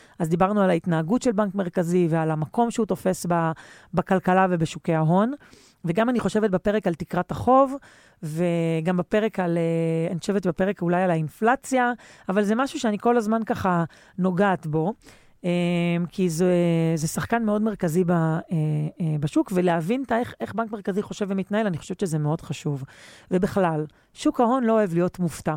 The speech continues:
והדברור הפעם של הפד, העברת המסרים שלו והערכות שלו, האופן שבו הוא הצליח להסביר למשקיעים ולשחקנים בכלכלה את מה שהוא רואה, או את מה שהוא לא רואה, ולשם זה מחכה כדי לקבל עוד נתונים, מאט את הקצב,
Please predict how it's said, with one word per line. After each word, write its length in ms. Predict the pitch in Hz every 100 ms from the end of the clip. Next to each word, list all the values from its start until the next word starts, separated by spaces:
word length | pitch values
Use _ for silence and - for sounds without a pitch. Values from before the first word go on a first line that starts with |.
| - _ _ _ -
והדברור 640 | 160 165 165 165 202 294
הפעם 320 | 294 - 247 254
של 180 | 185
הפד, 340 | 180 - 202 175
העברת 500 | 151 151 156 185 220
המסרים 500 | 240 208 220 220 220
שלו 320 | - 175 156
והערכות 640 | 151 160 160 156 - 240
שלו, 260 | - 170 151 - - - -
האופן 280 | - 233 277
שבו 200 | 226 190
הוא 100 | 240
הצליח 360 | 208 - 233 -
להסביר 380 | 170 160 208 233
למשקיעים 680 | 196 147 - 302 262 269 180
ולשחקנים 640 | 165 - 165 - 190 220
בכלכלה 600 | 220 170 - 165 196 208 - - _ -
את 120 | 170 175
מה 140 | 196
שהוא 240 | - 196
רואה, 320 | 165 285 220 247 - _ - _
או 120 | - 202
את 100 | 214
מה 120 | 247
שהוא 260 | 277 233
לא 160 | 208 240
רואה, 380 | 285 269 202 214
ולשם 560 | 180 180 175 165 226 202
זה 160 | 180
מחכה 460 | 196 196 190 - 240
כדי 220 | 220 180
לקבל 340 | 180 180 185 190
עוד 100 | 185
נתונים, 640 | 185 - 180 262 254 247 - _ -
מאט 240 | 165 160
את 80 | -
הקצב, 640 | 254 - 277 - 240 233